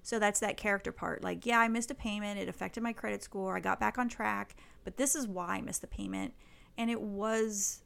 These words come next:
um, an important situation in my life, but I did fix it.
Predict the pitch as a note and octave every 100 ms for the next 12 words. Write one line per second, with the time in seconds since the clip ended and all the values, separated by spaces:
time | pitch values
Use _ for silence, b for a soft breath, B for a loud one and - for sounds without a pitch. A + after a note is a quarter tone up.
0 | - F#3+ G3 C4 - G3+ F#3+ - G3+ G3+
1 | G3 F#3+ F#3 F#3 - F3 F3 F3+ F3 -
2 | E3+ E3 - F3+ F3 E3+ - E3 - -